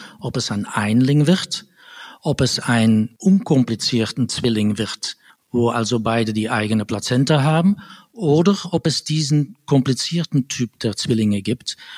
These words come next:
wo die sich eine Plazenta teilen. Das ist sehr früh im Ultraschall zu sehen.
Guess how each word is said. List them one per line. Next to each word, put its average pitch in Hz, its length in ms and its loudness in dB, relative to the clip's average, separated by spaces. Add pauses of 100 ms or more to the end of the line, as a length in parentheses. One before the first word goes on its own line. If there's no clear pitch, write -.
(120)
wo 135 280 4
die 147 160 2
sich 127 320 0
eine 127 240 4
Plazenta 131 540 0
teilen. 101 580 -2 (300)
Das - 240 -6
ist - 180 -4
sehr 160 260 2
früh 165 300 0
im 147 320 0
Ultraschall 127 540 0
zu - 160 -6
sehen. 117 560 0